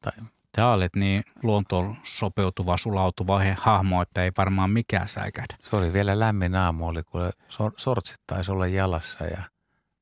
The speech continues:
Speaker 1: teepaita ja oli muuten ensimmäisiä niitä päiviä, kun alkoi tulee hirvikärpäsiä aivan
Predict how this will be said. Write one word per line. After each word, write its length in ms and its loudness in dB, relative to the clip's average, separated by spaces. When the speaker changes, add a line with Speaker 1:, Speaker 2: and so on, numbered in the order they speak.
Speaker 1:
teepaita 580 0
ja 180 -4
oli 160 4
muuten 280 4
ensimmäisiä 640 2
niitä 340 2
päiviä, 340 4
kun 160 0
alkoi 220 0
tulee 380 2
hirvikärpäsiä 960 -2
aivan 680 -2